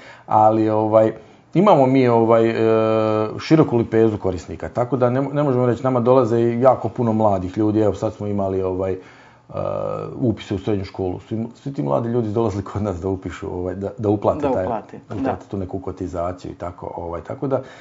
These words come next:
Speaker 1: nema tu nekog pravila. Ovaj, imamo mi svoju klijentelu i imat ćemo
Speaker 2: Da.
Speaker 1: i dalje.
Speaker 2: E, nekada jedini vid komunikacije bile su razglednice, pisma, e, i čini mi se nekako pred Novu godinu, ja se sjećam kao dijete,
Speaker 1: Mm.
Speaker 2: najviše smo čekali da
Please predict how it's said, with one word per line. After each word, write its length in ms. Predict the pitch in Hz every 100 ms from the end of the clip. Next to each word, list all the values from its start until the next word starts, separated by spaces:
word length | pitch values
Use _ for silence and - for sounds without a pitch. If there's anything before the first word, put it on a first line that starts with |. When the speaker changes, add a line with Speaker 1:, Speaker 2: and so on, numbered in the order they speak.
| -
Speaker 1:
nema 260 | 139 165 139
tu 140 | 143
nekog 320 | 139 135 113
pravila. 500 | 120 160 147 127 120 - - - _ _ _
Ovaj, 600 | 110 107 104 101 107 107 -
imamo 320 | 160 190 131
mi 120 | 113
svoju 300 | 110 117 113
klijentelu 540 | 110 107 104 139 131 120
i 200 | 110 107 - -
imat 240 | 135 98 -
ćemo 180 | - - _
Speaker 2:
Da. 200 | - 131 117
Speaker 1:
i 40 | 92
dalje. 160 | - - - - - 160
Speaker 2:
E, 220 | 160 139 95 131 135 147
nekada 360 | 202 226 196
jedini 340 | 175 180 208 180
vid 220 | 180 160
komunikacije 720 | - 139 135 143 143 - 151
bile 180 | 135 147
su 120 | 147
razglednice, 680 | 151 143 147 143 131 127 135
pisma, 680 | - 151 147 143 151 135 120 - - - -
e, 60 | - 127 131 -
i 80 | 131
čini 280 | 135 165 160
mi 60 |
se 120 | 139 165
nekako 260 | 160 143 -
pred 220 | 160 160
Novu 260 | 175 175 156
godinu, 280 | 160 175 160
ja 120 | 156
se 80 | 156
sjećam 320 | 185 185 151
kao 220 | 160 160
dijete, 360 | 139 151 156 175
Speaker 1:
Mm. 20 |
Speaker 2:
najviše 300 | 175 165 160
smo 160 | 143 160
čekali 360 | 185 170 147
da 100 | 139